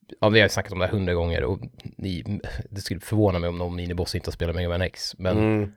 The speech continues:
Speaker 1: ja, ni vet vad jag menar. Man får uppgraderingar av doktor Light som kommer upp i en jävla f-, telefonkiosk.
Speaker 2: Testtub, liksom.
Speaker 1: Ja.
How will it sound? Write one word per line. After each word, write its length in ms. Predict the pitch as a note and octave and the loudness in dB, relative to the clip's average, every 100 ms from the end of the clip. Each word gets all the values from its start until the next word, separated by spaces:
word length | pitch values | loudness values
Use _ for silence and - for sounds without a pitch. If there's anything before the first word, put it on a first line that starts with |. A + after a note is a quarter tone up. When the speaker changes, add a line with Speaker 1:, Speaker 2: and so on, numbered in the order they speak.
| - | -6
Speaker 1:
ja, 220 | - - _ - | -6 -6 _ 0
ni 100 | F#2+ | 2
vet 180 | F#2 | 2
vad 60 | F2+ | 0
jag 60 | F2 F2 | -2 -4
menar. 140 | F2 - _ | -6 -8 _
Man 100 | G2+ | 0
får 140 | G#2 G#2+ | 6 6
uppgraderingar 500 | - F#2+ F#2+ F#2 F2+ | 6 2 4 4 2
av 80 | |
doktor 220 | F#2+ - F#2+ | 0 0 2
Light 200 | F2+ - | 0 0
som 80 | F#2 | -6
kommer 160 | F#2 | -2
upp 140 | F2 - | -2 -2
i 20 | |
en 60 | F2 | -2
jävla 320 | F2 E2+ E2+ G#2 B2+ - - | 0 0 0 -4 -16 -18 -20
f-, 160 | - - - | -20 -20 -6
telefonkiosk. 560 | F#2+ F#2+ F#2+ F2+ F2 - | -2 0 2 2 -2 2
Speaker 2:
Testtub, 680 | G#2+ G#2 - - - A2 - | 4 4 0 -8 -6 -4 -6
liksom. 200 | - - | -12 -2
Speaker 1:
Ja. 240 | - F2+ | 6 6